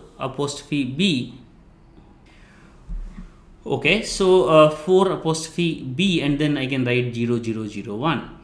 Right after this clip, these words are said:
So similarly, um, if instead of binary I want to, uh, write in hexadecimal, then, uh, instead of B I can write H,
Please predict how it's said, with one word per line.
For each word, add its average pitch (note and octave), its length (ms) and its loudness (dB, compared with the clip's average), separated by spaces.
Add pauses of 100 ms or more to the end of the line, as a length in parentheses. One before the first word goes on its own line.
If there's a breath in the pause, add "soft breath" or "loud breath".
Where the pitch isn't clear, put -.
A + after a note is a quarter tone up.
(220 loud breath)
So - 180 -6
similarly, F3 920 2
um, D3+ 380 2 (240)
if F#3+ 400 0
instead E3 320 2
of E3 140 2
binary D3+ 340 0 (140)
I B2+ 120 -2
want C3 300 0
to, C3+ 220 -4
uh, A#2+ 100 -2
write B2 240 -2
in A#2+ 140 -2
hexadecimal, F3+ 960 -2
then, D3 320 -2
uh, C3 360 -4
instead D3 280 -4
of B2+ 160 -2
B D3 200 2
I B2+ 60 2
can B2+ 160 -4
write A#2 280 -4
H, F3+ 300 -4